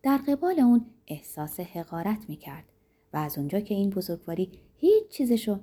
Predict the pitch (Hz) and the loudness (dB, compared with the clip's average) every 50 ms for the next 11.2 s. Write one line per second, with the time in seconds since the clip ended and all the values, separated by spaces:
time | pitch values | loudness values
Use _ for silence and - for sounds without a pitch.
0 | - - 151 160 160 156 - - 190 247 294 311 226 - - - 156 143 143 143 | -6 -10 -10 -8 -8 -8 -4 2 4 6 6 6 4 2 -2 -6 -6 -6 -6 -8
1 | 139 143 139 139 - 151 160 160 - _ _ _ _ _ - 202 208 - 247 262 | -8 -8 -10 -10 -8 -8 -8 -8 -10 _ _ _ _ _ -4 -4 -2 2 4 4
2 | 294 381 415 - - 311 285 - 254 240 - 240 233 226 - - _ _ _ - | 4 4 2 0 -4 -2 0 0 0 0 0 0 -2 -2 -4 -8 _ _ _ 4
3 | 220 226 233 233 233 226 - 311 320 311 285 - - 254 240 240 - - 269 311 | 6 6 6 4 0 -2 -2 0 0 0 0 -2 -2 -4 -4 -4 -6 -6 -6 -6
4 | 381 - 339 262 220 190 165 170 151 147 143 139 - - - _ - 170 180 185 | -6 -6 -6 -4 -4 -2 -2 -2 -4 -4 -6 -6 -8 -10 -12 _ -6 -4 -4 -4
5 | 185 - - _ _ _ - 269 277 269 - - 254 247 240 240 240 240 247 - | -4 -6 -14 _ _ _ 2 2 2 2 2 2 2 4 4 4 4 2 0 -4
6 | - 170 - - - 156 151 - - - 147 147 151 160 165 - _ _ _ _ | -8 -8 -6 -6 -8 -6 -8 -8 -8 -8 -8 -6 -4 -6 -6 -8 _ _ _ _
7 | - 147 139 - - - 165 196 240 285 302 - - 285 277 294 294 294 - _ | -16 -14 -12 -12 -12 -4 2 4 4 4 4 2 -4 -4 -4 -4 -4 -6 -6 _
8 | _ _ _ - 160 151 - 143 139 135 135 139 - - 135 135 147 - 143 135 | _ _ _ -10 -10 -8 -6 -6 -6 -6 -8 -10 -10 -12 -12 -12 -10 -10 -12 -10
9 | 135 - - - - 139 - _ _ _ _ _ _ _ _ _ _ _ _ _ | -10 -12 -14 -14 -16 -16 -18 _ _ _ _ _ _ _ _ _ _ _ _ _
10 | _ _ _ - 302 294 285 277 269 262 254 269 285 277 269 269 294 359 427 415 | _ _ _ 4 6 8 8 8 6 6 4 4 4 4 4 4 4 2 0 -2
11 | 415 - - | -4 -4 -4